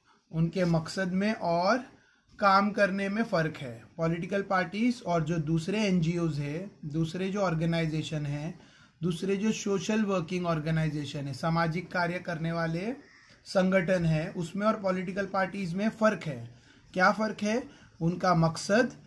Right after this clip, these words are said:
और उनका काम करने का तरीका, ये दो फ़र्क है। On this background, we can say that when people from organi-, when people form organization with the objectives at,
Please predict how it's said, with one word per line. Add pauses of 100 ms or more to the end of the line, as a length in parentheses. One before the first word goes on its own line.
(260)
और
उनका
काम
करने
का
तरीका,
ये
दो
फ़र्क
है। (760)
On
this
background,
we
can
say
that
when (100)
people
from
organi-,
when
people
form
organization
with
the
objectives
at,